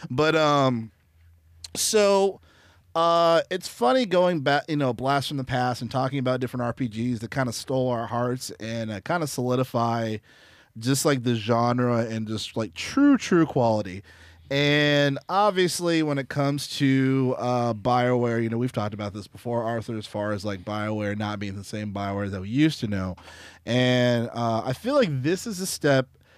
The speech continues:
definitely in the right direction.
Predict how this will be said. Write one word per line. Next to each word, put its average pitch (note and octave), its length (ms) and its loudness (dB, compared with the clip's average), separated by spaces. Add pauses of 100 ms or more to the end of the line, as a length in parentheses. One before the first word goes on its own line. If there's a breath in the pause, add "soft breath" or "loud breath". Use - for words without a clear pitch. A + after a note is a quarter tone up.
(360 soft breath)
definitely B3 480 2
in A#3+ 100 2
the G#3+ 100 0
right D#3 420 0
direction. A2 800 -4